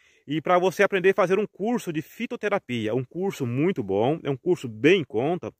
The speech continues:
Eu acredito que está custando menos de trezentos reais esse curso, tá? Eu já dei uma olhadinha nele e é um curso bom, vai dar, te dar uma base, é, pra você fazer tintura, chás, fazer os seus tratamentos naturais.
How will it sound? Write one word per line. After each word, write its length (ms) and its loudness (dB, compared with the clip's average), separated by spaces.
Eu 140 2
acredito 400 -2
que 80 -10
está 180 -6
custando 300 -6
menos 420 0
de 100 -8
trezentos 460 -2
reais 340 2
esse 160 -12
curso, 400 -12
tá? 240 -4
Eu 140 -4
já 140 0
dei 120 -4
uma 80 0
olhadinha 320 0
nele 360 -2
e 100 -6
é 40 0
um 80 -2
curso 300 -4
bom, 460 4
vai 140 -8
dar, 180 0
te 120 -20
dar 80 -4
uma 140 0
base, 380 0
é, 320 0
pra 160 -4
você 260 0
fazer 360 -2
tintura, 680 -4
chás, 640 0
fazer 220 0
os 80 -4
seus 260 -4
tratamentos 580 -4
naturais. 760 0